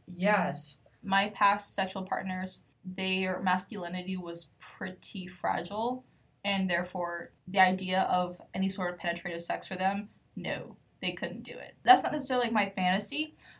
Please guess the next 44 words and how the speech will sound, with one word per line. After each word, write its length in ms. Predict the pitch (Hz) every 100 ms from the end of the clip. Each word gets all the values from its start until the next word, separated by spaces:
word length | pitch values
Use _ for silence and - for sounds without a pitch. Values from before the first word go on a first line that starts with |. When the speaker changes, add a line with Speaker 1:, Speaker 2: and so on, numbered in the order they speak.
| _
Speaker 2:
but 200 | 254 254
if 160 | 254 -
a 100 | 339
guy, 280 | 185 180 180
you 160 | 185 180
know, 240 | 170 170
wants 320 | 175 175 170 -
me 80 | 196
to 60 |
do 160 | 185 165
that, 280 | 165 202 -
of 120 | -
course 180 | 523 508
I'll 100 | 170
do 120 | - -
that 200 | - -
because, 400 | 185 202 262 -
Speaker 1:
Mm-hmm. 80 |
Speaker 2:
you 60 | 185
know, 240 | 160 160 190 -
I'm 180 | 196 208
interested 260 | 208 214
in 120 | 226 226
pleasuring 380 | 165 165 165 160
them. 120 | -
I, 160 | 175 165
it's 220 | - -
not 160 | 180 -
that 120 | -
hard 200 | - -
for 100 | -
me 100 | 175
to 60 | 175
wash 280 | 190 185 -
my 100 | -
hands 520 | 196 - 196 233 247
and, 160 | 190 175
you 100 | 175
know, 160 | - - _ _ -
stick 260 | - 190 190
my 100 | 185
finger 280 | 180 175
up 120 | 185 185
there. 260 | 247 349